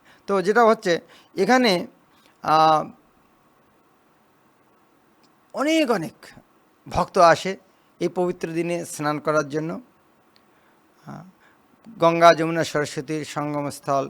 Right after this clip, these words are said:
সেই, আ, প্রয়াগে। এখন এখানে যে কুম্ভের মেলা, অর্থাৎ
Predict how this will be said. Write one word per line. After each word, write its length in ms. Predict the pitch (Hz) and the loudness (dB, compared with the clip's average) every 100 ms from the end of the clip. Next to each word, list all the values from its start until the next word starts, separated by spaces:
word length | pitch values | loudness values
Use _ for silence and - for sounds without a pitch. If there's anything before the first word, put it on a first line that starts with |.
| - | -10
সেই, 360 | - 143 131 131 - _ _ _ - | -14 -8 -8 -8 -16 _ _ _ -14
আ, 280 | 120 127 - - | -10 -10 -10 -8
প্রয়াগে। 420 | 143 139 135 185 - _ _ _ _ _ _ _ _ _ _ _ _ - | -2 -2 -2 -8 -16 _ _ _ _ _ _ _ _ _ _ _ _ 0
এখন 200 | 202 214 | 2 2
এখানে 320 | 226 269 285 | 2 2 2
যে 80 | 294 | -2
কুম্ভের 580 | - - 302 311 330 | -4 -2 0 2 2
মেলা, 240 | 240 180 180 | 4 4 6
অর্থাৎ 440 | 175 247 277 - | 6 6 2 0